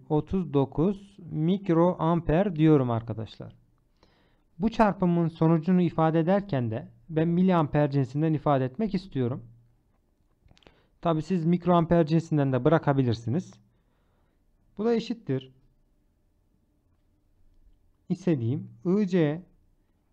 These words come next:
eşittir arkadaşlar. Bu işlemleri yaptığınızda sıfır virgül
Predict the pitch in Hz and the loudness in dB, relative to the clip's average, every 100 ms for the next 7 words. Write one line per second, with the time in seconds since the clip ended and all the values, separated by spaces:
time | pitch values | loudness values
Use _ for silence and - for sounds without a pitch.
0 | - 156 - 226 185 156 123 123 117 117 | -8 -6 -6 -8 -4 -2 -4 -6 -8 -8
1 | 123 135 143 151 147 147 135 131 - 160 | -6 -4 -4 -2 -2 0 -2 -6 -2 0
2 | 170 143 120 113 - _ _ _ _ _ | 0 0 -6 -8 -14 _ _ _ _ _
3 | _ _ _ _ _ _ _ _ _ _ | _ _ _ _ _ _ _ _ _ _
4 | - _ _ _ _ _ _ _ 202 190 | -20 _ _ _ _ _ _ _ -2 0
5 | 185 180 160 175 160 127 123 | -2 -2 0 0 0 -4 -8